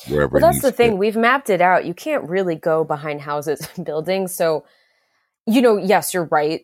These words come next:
Speaker 2: It could, it's a, it could be a ghost town, and I wasn't there in ninety-nine, but Sue was.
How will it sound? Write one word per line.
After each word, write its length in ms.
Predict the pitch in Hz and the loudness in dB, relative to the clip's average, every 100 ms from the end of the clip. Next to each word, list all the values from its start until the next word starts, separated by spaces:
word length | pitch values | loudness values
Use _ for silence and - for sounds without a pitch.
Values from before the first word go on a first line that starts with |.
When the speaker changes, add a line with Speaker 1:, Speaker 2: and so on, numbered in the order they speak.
| - | -6
Speaker 2:
It 160 | 175 | -8
could, 160 | - 175 | -6 -4
it's 220 | 165 165 | -4 -4
a, 140 | 170 147 _ _ | -6 -6 _ _
it 160 | 180 175 | -12 -6
could 140 | 185 | -4
be 100 | 165 | -2
a 40 | 170 | 0
ghost 280 | 170 165 - | 2 0 0
town, 220 | 170 165 | 0 0
and 140 | 139 | -2
I 120 | 143 | -6
wasn't 300 | 143 156 156 | -4 -4 -4
there 180 | 151 147 | -2 -2
in 80 | 160 | 0
ninety-nine, 600 | 160 165 170 170 170 175 | -2 -2 -2 -2 -2 -4
but 280 | 165 151 - | -4 -4 -4
Sue 300 | - - 170 | -8 -4 -2
was. 540 | 160 175 175 175 - | 2 2 2 -2 -12